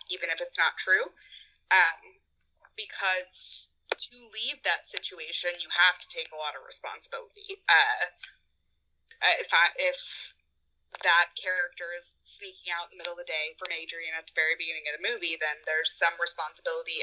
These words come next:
of the impacts it's having on her family or the potential ki-, like, child. She thinks she's pregnant, I believe, at the beginning of the movie, um, that she acknowledges some acceptance of responsibility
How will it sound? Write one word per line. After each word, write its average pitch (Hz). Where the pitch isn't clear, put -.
of -
the 160
impacts -
it's -
having 143
on 131
her -
family 190
or 170
the 170
potential 170
ki-, -
like, 170
child. 180
She -
thinks -
she's -
pregnant, 156
I 165
believe, 170
at -
the -
beginning 175
of 165
the 170
movie, 185
um, 170
that 175
she 180
acknowledges 165
some 240
acceptance 175
of 170
responsibility 160